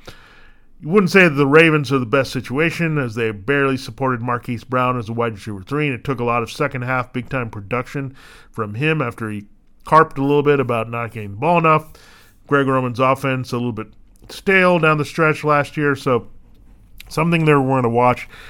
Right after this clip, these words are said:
this year. But you still have Miles Boykin. He's been a little bit disappointing. Not been, uh, totally healthy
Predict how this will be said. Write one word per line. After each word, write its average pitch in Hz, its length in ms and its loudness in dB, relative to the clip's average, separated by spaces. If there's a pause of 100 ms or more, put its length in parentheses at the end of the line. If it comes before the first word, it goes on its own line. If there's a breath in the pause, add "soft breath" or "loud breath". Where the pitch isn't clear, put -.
(160 loud breath)
this 175 220 2
year. 135 160 4
But 131 180 0
you 139 100 -4
still 240 200 4
have 208 80 6
Miles 170 340 6
Boykin. 151 480 2
He's 135 160 -2
been 143 160 -2
a 143 40 2
little 147 280 0
bit 147 180 -6
disappointing. 123 640 -6 (400 loud breath)
Not 143 320 2
been, 147 160 2
uh, 135 120 2
totally 135 420 0
healthy 123 500 -2